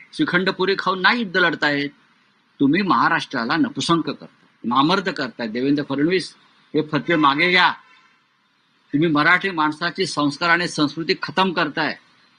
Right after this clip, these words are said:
स्वातंत्र्य दिनी काय नवीनच होतं, स्वातंत्र्य दिनी मांसाहार नाही. तुम्ही नका खाऊ ना, बरं तुम्ही लपून खाताय ना सगळे,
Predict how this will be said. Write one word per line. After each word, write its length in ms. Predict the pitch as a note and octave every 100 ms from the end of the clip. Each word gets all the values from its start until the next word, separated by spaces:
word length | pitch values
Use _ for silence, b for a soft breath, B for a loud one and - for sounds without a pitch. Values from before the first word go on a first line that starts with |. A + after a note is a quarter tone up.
| _ _ _
स्वातंत्र्य 480 | G#3 A#3 C#4+ B3 A#3+
दिनी 220 | G#3 F#3+
काय 240 | A#3 A#3 B3+
नवीनच 420 | A3 A3 A#3+ B3+
होतं, 240 | F3 C3+ B2+
स्वातंत्र्य 760 | - G#3 A3 B3+ A#3+ A#3+ A3+
दिनी 240 | G3+ F#3 F#3
मांसाहार 480 | D#3 C#3 - C#3
नाही. 260 | C#3 G#2 - _
तुम्ही 160 | G3 B3+
नका 220 | B3+ A#3+ F3+
खाऊ 180 | E3
ना, 300 | D3+ G#3 A3 C#3+ _ _ _ _ _ _ _ _ _ F3+
बरं 160 | F#3
तुम्ही 180 | G#3 A3+
लपून 220 | G3+ A#3+ A3+
खाताय 300 | G#3 A#3+ G#3
ना 140 | G#3+
सगळे, 320 | - D3 C#3+